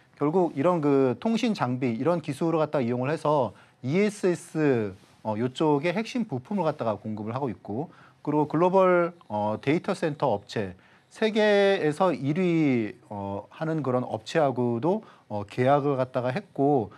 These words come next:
그 뒤에도 계속 계약을 갖다가 하고 있습니다. 그래서 이 기업이 어, 다른 일반적인 통신 장비, 과거의 생각으로 보시면 안 되시고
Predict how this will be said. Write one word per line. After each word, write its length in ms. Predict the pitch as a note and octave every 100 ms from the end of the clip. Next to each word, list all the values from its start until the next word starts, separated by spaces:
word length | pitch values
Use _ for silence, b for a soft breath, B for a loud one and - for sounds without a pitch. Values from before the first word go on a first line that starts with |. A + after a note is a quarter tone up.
| B -
그 140 | B2+
뒤에도 440 | - D3+ E3+ A3+
계속 400 | - C3 B2 F3+ -
계약을 380 | B2+ C3+ D#3+
갖다가 300 | E3 D#3+ D#3+
하고 160 | A#3+ B3
있습니다. 600 | D3 - C3+ A2 G#2 D#3+ B B B B
그래서 440 | - D#3 G3 F3 A#2 B B -
이 120 | D#3
기업이 720 | - F#3+ F3 E3+ F3+ B2+ E2+ - b b b -
어, 280 | G#2+ G#2 A2+
다른 400 | C3+ F#3 G3+ D3+
일반적인 640 | C3 D#3 G#3+ G3 - -
통신 380 | - B3+ C4+ A#3+
장비, 360 | - A#2+ A#2
과거의 520 | - F2 A2+ F#3+ G#3+ A3
생각으로 480 | G#3+ G3+ F#3 F#3
보시면 320 | - A#2+ C#3+ G#2+
안 80 |
되시고 560 | G2+ G2+ A2+ D#3+ B2+